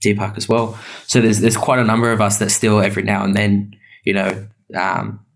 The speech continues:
send a couple of messages. It might be something such as, I think the other week, um, Atif bought a drone. So he was kind of sharing some,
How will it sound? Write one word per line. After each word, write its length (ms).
send 200
a 40
couple 260
of 60
messages. 580
It 60
might 180
be 120
something 560
such 240
as, 80
I 80
think 300
the 120
other 200
week, 500
um, 600
Atif 400
bought 180
a 40
drone. 680
So 100
he 40
was 100
kind 200
of 80
sharing 280
some, 320